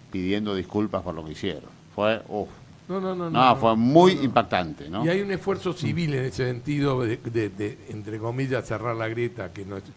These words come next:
Speaker 2: hoy es un término que parece que está mal a utilizarlo. Este, hay un esfuerzo, por ejemplo, hay muchos restaurantes, grandes, de grandes cocineros, que t-, la mitad del personal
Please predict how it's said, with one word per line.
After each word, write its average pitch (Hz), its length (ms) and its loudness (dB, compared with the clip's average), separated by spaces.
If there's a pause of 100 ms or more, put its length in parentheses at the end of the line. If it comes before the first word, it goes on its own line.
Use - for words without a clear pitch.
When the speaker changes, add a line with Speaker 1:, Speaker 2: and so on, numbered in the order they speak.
(240)
Speaker 2:
hoy 113 140 -4
es 113 100 -10
un 110 80 -10
término 110 360 -6
que 98 120 -6
parece 101 300 -6
que 104 60 -4
está 110 180 -10
mal 107 200 -8
a - 40 -6
utilizarlo. 101 720 -8 (720)
Este, 123 520 -2
hay 151 100 0
un 160 100 2
esfuerzo, 156 480 0
por 135 120 -2
ejemplo, 139 640 0
hay 135 140 0
muchos 170 400 -2
restaurantes, 123 640 -2
grandes, 147 340 0 (120)
de 107 180 -8
grandes 147 380 -2
cocineros, 117 680 -4 (540)
que 147 100 -2
t-, - 260 -12
la 135 140 0
mitad 131 340 2
del 165 200 2
personal 139 800 0